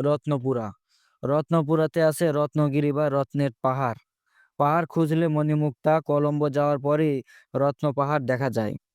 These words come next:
এই রত্নগিরি বিখ্যাত আদমস পিক, অনেক উঁচু পাহাড়, উপরে ওঠা অসম্ভব ব্যাপার। পাহাড়ের নিচে ঘোরাফেরা করে নিয়াগু চলে যাওয়া।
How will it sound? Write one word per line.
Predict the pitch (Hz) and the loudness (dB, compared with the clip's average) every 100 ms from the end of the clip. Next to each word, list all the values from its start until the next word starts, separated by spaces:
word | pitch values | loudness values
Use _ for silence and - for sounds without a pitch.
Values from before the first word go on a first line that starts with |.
| _ _ _ - | _ _ _ -2
এই | 160 | 0
রত্নগিরি | 160 160 - 165 151 165 180 | 2 0 0 0 0 0 -2
বিখ্যাত | 143 143 160 151 151 | -2 -4 -4 -2 0
আদমস | 131 139 139 147 131 - | 0 -2 0 -2 -4 -6
পিক, | 147 127 - _ _ _ _ _ | -2 -2 -4 _ _ _ _ _
অনেক | - 165 190 180 | -2 0 0 -2
উঁচু | 170 170 | -2 -2
পাহাড়, | 156 151 151 123 147 _ _ _ _ | -2 0 0 -4 -6 _ _ _ _
উপরে | 151 160 185 175 | -4 0 0 0
ওঠা | 165 180 160 | 0 0 0
অসম্ভব | 151 170 165 147 | 0 0 0 0
ব্যাপার। | 120 127 - 104 92 _ _ _ _ _ _ | 0 -2 -2 -6 -6 _ _ _ _ _ _
পাহাড়ের | 139 147 180 185 | 0 2 2 0
নিচে | 165 165 151 147 | -2 -2 -2 -2
ঘোরাফেরা | 135 151 143 165 170 | 0 0 0 -2 -2
করে | 165 151 135 120 _ _ - | 0 0 -2 -4 _ _ -2
নিয়াগু | 139 160 156 151 160 | 0 2 0 0 0
চলে | 160 156 147 | 0 0 0
যাওয়া। | 131 120 101 | -2 -2 -6